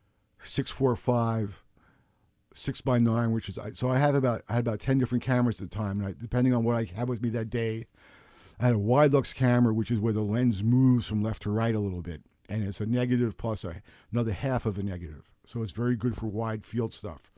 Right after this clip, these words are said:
And the panoramas are special. I come with a tripod, and that negative is two and a quarter by six and three quarters. So it's a really, it's based on a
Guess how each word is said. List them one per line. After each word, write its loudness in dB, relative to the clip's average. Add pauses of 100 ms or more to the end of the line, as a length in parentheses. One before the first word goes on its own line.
(640)
And 0
the 0
panoramas 4
are 0
special. -2
I -2
come 2
with 0
a -6
tripod, 0 (400)
and 4
that 6
negative 4
is -4
two 2
and 8
a 0
quarter 0
by -2
six -6
and -4
three -8
quarters. -10
So -8
it's -14
a -2
really, 2
it's -12
based -2
on 2
a -2